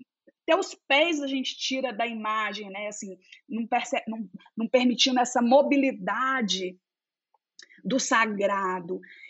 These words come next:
E, e eu acho que a, a grande questão, é, talvez esteja quando a gente, o maior perigo é quando a gente se torna ídolo da gente mesmo.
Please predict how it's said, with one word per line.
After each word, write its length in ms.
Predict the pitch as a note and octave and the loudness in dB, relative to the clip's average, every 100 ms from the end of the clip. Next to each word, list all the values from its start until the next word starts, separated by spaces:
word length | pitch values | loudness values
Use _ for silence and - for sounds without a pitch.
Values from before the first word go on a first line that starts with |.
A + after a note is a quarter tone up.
| - | 0
E, 220 | B3 - - | 0 0 4
e 140 | C4 D#4+ | 6 8
eu 200 | D#4+ D#4 | 6 4
acho 300 | C4 D#4+ - | 4 4 2
que 120 | E4+ | 2
a, 100 | D#4 D4+ | 2 2
a 80 | B3+ | -2
grande 440 | A#3 C#4+ A4+ - | 0 0 2 0
questão, 1000 | D#4 C4+ - - A#3 C#4 F#4 E4 A3 F#3+ - _ | 0 0 -2 -6 -2 0 2 0 -2 -8 -16 _
é, 200 | A3+ A3+ - | -6 -6 -4
talvez 460 | C4 B3 G#3+ C#4 C#4 | -4 -2 0 -2 -2
esteja 520 | C4 - C#4 C4+ C4 - | -4 0 2 2 -2 -2
quando 240 | C#4+ C#4 | 0 0
a 100 | C4 | 0
gente, 600 | A3 A#3 C#4 D4+ - - | -2 -2 0 0 0 -4
o 80 | - | -4
maior 320 | A#3+ D4 F#4+ - | 2 2 2 4
perigo 640 | D4 A#3 C4+ D#4 G#3 F#3+ - _ | 4 6 2 2 2 0 -2 _
é 60 | - | -10
quando 220 | - D4 | 0 4
a 60 | C#4+ | 4
gente 260 | B3+ D4+ | 4 2
se 140 | - C#4+ | 0 -4
torna 340 | - C4 C4+ A#3+ | 0 0 0 -2
ídolo 340 | B3 A3 B3 | -4 -4 -4
da 160 | A3 A#3 | -2 -2
gente 380 | G#3 A#3 - A#3+ | -2 -2 -2 -2
mesmo. 680 | G#3 F#3+ F#3+ F#3+ G3+ F3 | -2 0 2 0 -4 -12